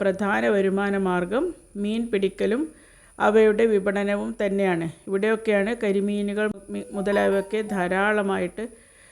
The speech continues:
വരുന്നത്. അപ്പോൾ ഈ രണ്ട് ചേട്ടന്മാരെ കണ്ടു. മീൻ പിടിച്ചിട്ട് മീൻ ആ വലയൊക്കെ കഴുകാൻ വേണ്ടി വരുന്നതാണ്. അപ്പോൾ അതിൽ കരിമീൻ ഉണ്ടെന്ന് പറഞ്ഞിട്ട് ഞങ്ങൾ ചോദിച്ചു, "ഒന്ന് കാണിച്ചു തരാമോ കരിമീനെന്ന്?"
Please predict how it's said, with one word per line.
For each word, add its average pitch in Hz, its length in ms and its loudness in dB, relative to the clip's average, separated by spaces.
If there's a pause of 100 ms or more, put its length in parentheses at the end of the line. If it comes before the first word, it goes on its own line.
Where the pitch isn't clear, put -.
(160)
വരുന്നത്. 208 260 -2
അപ്പോൾ 208 220 2
ഈ 240 80 2
രണ്ട് 233 420 0
ചേട്ടന്മാരെ 208 640 0
കണ്ടു. 185 360 0 (1300)
മീൻ 226 380 2
പിടിച്ചിട്ട് 220 600 2 (360)
മീൻ 214 420 -4
ആ 214 140 0
വലയൊക്കെ 208 600 2
കഴുകാൻ 208 460 2
വേണ്ടി 208 200 0
വരുന്നതാണ്. 185 520 0
അപ്പോൾ 190 240 -2
അതിൽ 196 340 -2
കരിമീൻ 202 460 -2
ഉണ്ടെന്ന് 196 320 -2
പറഞ്ഞിട്ട് 185 400 -4
ഞങ്ങൾ 190 300 -4
ചോദിച്ചു, 190 380 -6
"ഒന്ന് 180 120 -6 (100)
കാണിച്ചു 180 380 -2
തരാമോ 185 440 -2 (720)
കരിമീനെന്ന്?" 196 640 0